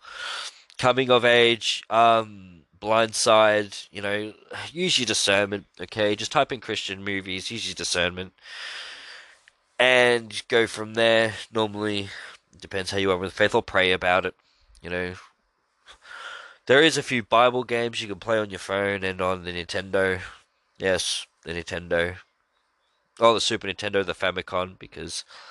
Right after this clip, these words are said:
Christian games aren't really made, but there was a, a Catholic or a priest that came out before and was like, "Oh, you can play video games, that's how you play it." Now,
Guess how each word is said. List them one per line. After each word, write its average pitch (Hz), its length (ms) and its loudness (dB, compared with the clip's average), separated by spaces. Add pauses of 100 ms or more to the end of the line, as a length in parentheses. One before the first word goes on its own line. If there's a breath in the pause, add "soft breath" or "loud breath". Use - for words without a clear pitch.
(480 loud breath)
Christian 165 360 0
games 143 320 2
aren't 123 180 2
really 107 560 -2
made, 104 460 0 (100)
but 104 260 4 (960)
there 123 200 4
was 123 260 4
a, 95 560 0
a 87 60 -10
Catholic 107 420 -6
or 92 100 -2
a 82 60 -6
priest - 640 -8 (680 loud breath)
that 92 140 0
came 104 220 0
out 101 140 2
before 98 320 0
and 95 80 -2
was 92 120 -8
like, 92 140 0
"Oh, 101 160 0
you 98 100 -6
can 95 120 -12
play 98 200 -2
video 87 280 -4
games, 87 240 -6
that's 82 100 -6
how 87 80 -4
you 80 160 -6
play 143 300 4
it." - 120 -10 (800 loud breath)
Now, 131 760 4